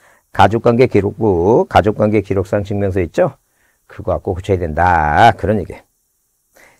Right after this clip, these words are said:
자, 그렇게 보시고 오백칠십 페이지 기타 종류에 그래서 행정구역의 명칭이 바뀌었죠?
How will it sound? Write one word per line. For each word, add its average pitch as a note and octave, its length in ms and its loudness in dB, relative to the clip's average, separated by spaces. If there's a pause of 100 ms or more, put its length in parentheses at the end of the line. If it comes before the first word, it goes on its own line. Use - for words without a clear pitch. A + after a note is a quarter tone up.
자, A#2+ 480 8
그렇게 D3+ 200 4
보시고 C3+ 600 6
오백칠십 C3 640 4
페이지 F#3+ 460 6
기타 D#3 300 2
종류에 D3+ 380 2
그래서 G2+ 480 4
행정구역의 E3 600 4
명칭이 A#2 360 2
바뀌었죠? C3+ 480 2